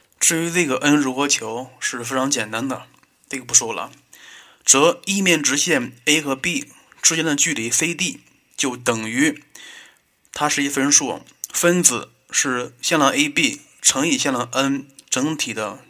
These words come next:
绝对值，它的分母是向量 N 的模。就是说，咱们利用这个公式就可以求出来两条异面直线的距离了。但是你看一下这公式，咱们需要什么东西？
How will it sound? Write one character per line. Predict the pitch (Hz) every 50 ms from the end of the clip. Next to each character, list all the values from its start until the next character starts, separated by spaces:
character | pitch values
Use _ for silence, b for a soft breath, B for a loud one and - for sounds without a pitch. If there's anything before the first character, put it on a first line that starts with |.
| _ -
绝 | - 120
对 | 127 127
值， | 123 - 120 120 127 127 123 - _ _ _ B B B B B B B B B B B B B
它 | - 165
的 | 170 160
分 | 151 - 170 170 180
母 | 165 135 110 87 85 - - _ _ -
是 | - - - 131 123 - - _ _ _ -
向 | - - - 170 156 147
量 | 147 139 127 123 127 - -
N | 147 156 165 160 156
的 | 139 127 113
模。 | 110 110 110 110 110 113 123 139 - - - _ _ _ _ _ _ - - _ _ _ _ -
就 | - 156 156
是 | 147
说， | 160 160 170 - b b b b b b b b b b -
咱 | - 143
们 | 165 170
利 | 180 196
用 | 190 185
这 | 170 - 185 175
个 | 143
公 | 135 131 131
式 | 131 - 143 - 135 135 - -
就 | - 135 123
可 | 123 127
以 | 123 127
求 | 127 - 131 120
出 | 120 131 131
来 | 123 113 113 117
两 | 120 113 113 117
条 | 117 127 120 131
异 | 147 151
面 | 143 131 123
直 | 117 - 123
线 | 117 131 131
的 | 127 123
距 | 123 143 135
离 | 117 101 95 104
了。 | 95 - - _ _ _ _ _ _ _ _ -
但 | - 156 156 160
是 | 170
你 | 151 135 127
看 | - 147 143 131
一 |
下 | 131 131
这 | 131 135 127
公 | 123 143 143 143 143
式， | 139 151 147 107 - - b b b b b b b b b b
咱 | - 120
们 | 131 147
需 | 143 147 165 180
要 | 170 151 135
什 | - 131
么 | 131 143
东 | 147 156 165
西？ | 156 - - 127